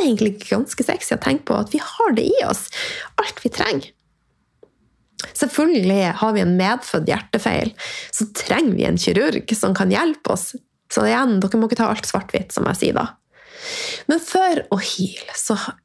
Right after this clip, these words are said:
we have to feel to heal. Og we have to heal to get real. Og det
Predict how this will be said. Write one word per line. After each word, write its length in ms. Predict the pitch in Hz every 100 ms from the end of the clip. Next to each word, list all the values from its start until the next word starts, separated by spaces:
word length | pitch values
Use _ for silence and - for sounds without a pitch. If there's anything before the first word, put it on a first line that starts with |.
| -
we 100 | 208
have 160 | 285 -
to 40 | 311
feel 420 | - 196 160 165
to 220 | 180 - 202
heal. 340 | - - - - - _ _ _ _ _ - -
Og 100 | 214
we 40 | 226
have 240 | 254 262 -
to 100 | 254
heal 440 | - 208 208 208 208 -
to 120 | 262
get 200 | 311 -
real. 460 | - - - - - _ _ _ _ _ _ _ _ _ _ _ _ _ _ _ _ _ -
Og 160 | 220 202
det 160 | 285